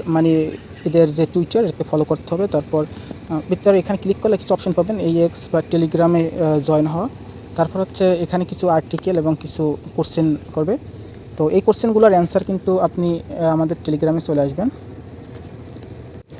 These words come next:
এই হচ্ছে অ্যান্সারগুলো, আমি লিংক, আহ, Telegram-এর লিংক দিয়ে দেবো।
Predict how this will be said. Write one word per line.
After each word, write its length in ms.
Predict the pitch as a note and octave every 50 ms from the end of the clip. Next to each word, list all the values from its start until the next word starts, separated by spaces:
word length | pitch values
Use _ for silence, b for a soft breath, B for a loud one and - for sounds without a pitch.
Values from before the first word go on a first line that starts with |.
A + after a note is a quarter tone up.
| B B B B B B -
এই 120 | G3+ F#3+
হচ্ছে 240 | G3+ G#3+ G#3+ - -
অ্যান্সারগুলো, 480 | G#3+ F3 E3+ - F#3+ F#3+ F3+ A3+ A#3 G#3
আমি 280 | F3 F3 F3 F3 F3 - -
লিংক, 500 | F3+ D#3+ E3 E3+ F3 F3 E3+ E3 - -
আহ, 180 | F3 E3 D#3+ D#3 - -
Telegram-এর 320 | E3 D#3 D3+ E3+ E3+ E3
লিংক 180 | D#3 E3+ E3 D3+
দিয়ে 120 | D#3 D#3
দেবো। 260 | C#3+ D3+ C#3 D#3 G#3+